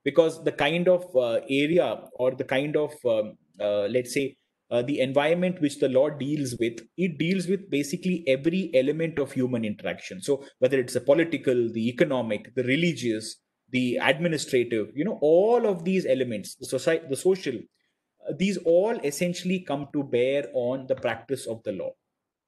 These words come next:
So, uh, this was something which was always understood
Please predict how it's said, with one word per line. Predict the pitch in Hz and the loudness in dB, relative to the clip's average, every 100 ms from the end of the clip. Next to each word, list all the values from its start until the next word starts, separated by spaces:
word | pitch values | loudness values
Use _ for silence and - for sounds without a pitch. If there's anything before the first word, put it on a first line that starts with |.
| _ _ _ - | _ _ _ -2
So, | 190 190 - - _ 156 | 0 0 -6 -20 _ -2
uh, | 156 156 143 - | 0 2 -2 -6
this | 165 240 | -4 0
was | 254 262 | 2 2
something | 220 190 226 196 | 0 -2 -2 -2
which | 175 | 0
was | 190 170 - | 0 -2 -2
always | 139 151 175 185 170 131 147 160 170 - - - | 0 6 6 6 0 -2 0 2 0 -4 -14 -6
understood | 123 127 123 - 123 | -4 -2 -4 -4 -10